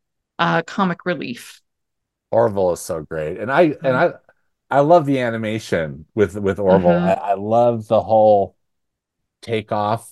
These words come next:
Speaker 2: from, you know, the top of the, the building that, where they are in New York City and, uh, flying, you know, uh, the, that whole,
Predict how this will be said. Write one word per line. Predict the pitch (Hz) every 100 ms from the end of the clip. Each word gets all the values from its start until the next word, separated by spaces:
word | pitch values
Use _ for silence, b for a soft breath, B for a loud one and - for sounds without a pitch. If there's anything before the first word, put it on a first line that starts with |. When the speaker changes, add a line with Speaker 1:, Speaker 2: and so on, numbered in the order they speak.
| _
Speaker 2:
from, | - 104 101 98
you | 104
know, | 101 101 104 101 b b -
the |
top | 117 117 110
of | 123
the, | 110 98 101 - _
the | 135 120
building | 113 110 110
that, | 107
where | 104 104
they | 104
are | 98 98 98
in |
New | 98
York | 98 95 95 87 -
City | - 92 92 90 90
and, | 82 78 76 _ _ _ _ _ -
uh, | 80 76 73 73 _ _ _ _ _ _ _ _ _ _
flying, | - 98 92 90 90 87
you |
know, | 85 82 80 87
uh, | 87 85 82 82
the, | 82 80 82
that | 82 90
whole, | - 82 78 82